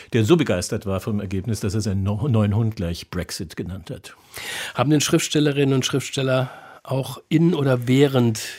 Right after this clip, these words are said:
Speaker 2: der Brexit-Kampagne überhaupt eine Rolle gespielt?
Speaker 1: Ja, eine sehr große. Also die, äh, Schrift-, viele Schriftsteller haben sich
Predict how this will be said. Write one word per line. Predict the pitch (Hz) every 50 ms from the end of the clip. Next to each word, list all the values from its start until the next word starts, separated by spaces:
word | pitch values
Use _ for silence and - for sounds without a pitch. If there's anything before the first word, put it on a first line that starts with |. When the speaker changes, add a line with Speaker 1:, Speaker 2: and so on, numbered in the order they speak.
| - - - _
Speaker 2:
der | - 120 113
Brexit-Kampagne | 110 - 127 117 113 - - 123 120 - - 117 110 - - - 117 123 127 131 127
überhaupt | 123 120 113 117 - - -
eine | 156
Rolle | - 117 113 107 110
gespielt? | 113 127 - - - 147 151 196 220 - - - - _
Speaker 1:
Ja, | - 127 143
eine | - 143 147 143
sehr | 110 117 147 151 139
große. | 107 104 110 123 143 - - - 76 71 87 107 - -
Also | - - 110 107 113 107 110 113 107
die, | 113 101 123 117 110 113 117 117
äh, | 107 - 117 110 107 107 110 101 98 110
Schrift-, | 107 - - 156 - - - - 147 -
viele | - 180 175 139
Schriftsteller | - 170 156 - - 151 135 135 123 123
haben | 127 127 120
sich | 113 120 104 - -